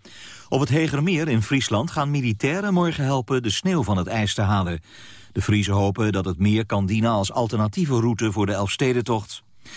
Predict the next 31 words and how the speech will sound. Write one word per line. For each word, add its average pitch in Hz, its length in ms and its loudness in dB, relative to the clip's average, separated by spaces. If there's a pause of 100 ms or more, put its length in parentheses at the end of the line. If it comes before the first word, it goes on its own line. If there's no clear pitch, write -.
(320)
Het 131 120 -2
ijs 165 280 2
op 165 120 0
sommige 160 360 0
delen 147 340 0
van 143 120 -2
de 127 80 0
gewone 131 400 2
Elfstedenroute 98 840 0
is 113 100 0
nog 110 160 0
erg 98 300 -2
dun. 101 360 2 (400)
Mogelijk 92 400 0
kan 92 140 0
worden 90 200 0
uitgeweken 95 540 0
naar 92 120 2
het 92 140 -4
Hegermeer. 104 680 2 (600)
Het - 100 -2
Elfstedenbestuur 123 800 0
had 151 120 0
het 117 140 -2
rajonhoofd 110 680 2
van 104 160 2
Woudsend 104 480 0
gevraagd 131 440 -2
om 131 120 -2
de 104 100 2
rakken 127 420 0